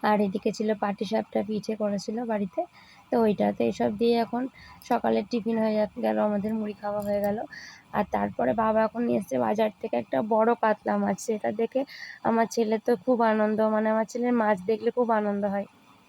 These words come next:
তো যখন আমাদের পুকুরে মাছ ধরা হয় তখন ও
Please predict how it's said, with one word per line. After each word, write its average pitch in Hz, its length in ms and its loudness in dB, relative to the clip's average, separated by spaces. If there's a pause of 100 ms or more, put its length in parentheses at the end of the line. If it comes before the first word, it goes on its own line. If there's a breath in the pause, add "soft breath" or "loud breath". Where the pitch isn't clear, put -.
(880 loud breath)
তো - 120 -2
যখন 220 260 2
আমাদের 240 300 4
পুকুরে 233 440 2
মাছ 233 280 4
ধরা 233 180 4
হয় 254 100 2
তখন 247 320 2
ও 254 60 2